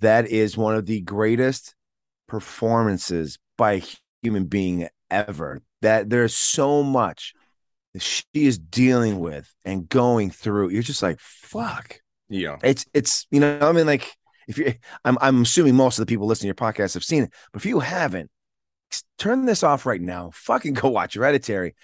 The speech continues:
Speaker 1: and then respond to him and tell me that Toni Collette isn't one of the greatest actresses ever, and that that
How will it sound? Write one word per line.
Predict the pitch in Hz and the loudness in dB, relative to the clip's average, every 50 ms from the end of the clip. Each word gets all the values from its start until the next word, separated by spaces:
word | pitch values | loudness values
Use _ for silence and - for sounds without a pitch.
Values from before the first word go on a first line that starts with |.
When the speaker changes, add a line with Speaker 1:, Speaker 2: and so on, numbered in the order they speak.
| - - _ | -20 -20 _
Speaker 1:
and | - 123 139 | -4 0 2
then | 175 208 202 | 2 2 4
respond | 185 170 - - - 165 165 160 147 | 4 2 2 2 2 2 2 2 4
to | 131 | 2
him | 123 120 120 | 2 2 0
and | 117 117 | 0 0
tell | 165 170 175 | 0 0 2
me | 160 147 | 2 0
that | 135 127 | 0 -2
Toni | - 175 165 165 151 | -4 -4 -4 -4 -6
Collette | - - 160 151 - | -6 -4 -4 -2 -2
isn't | 143 131 139 139 | -2 -4 -4 -4
one | 139 135 | -2 -4
of | 131 120 | -4 -4
the | - | -6
greatest | - - 131 135 127 120 | -6 -6 -4 -4 -4 -6
actresses | 131 120 117 113 117 120 107 107 - - | -8 -8 -8 -8 -8 -8 -8 -6 -2 0
ever, | 139 135 104 110 113 | 0 0 2 0 -2
and | 107 107 113 113 | -2 -2 -2 0
that | |
that | 101 123 120 | 0 0 -2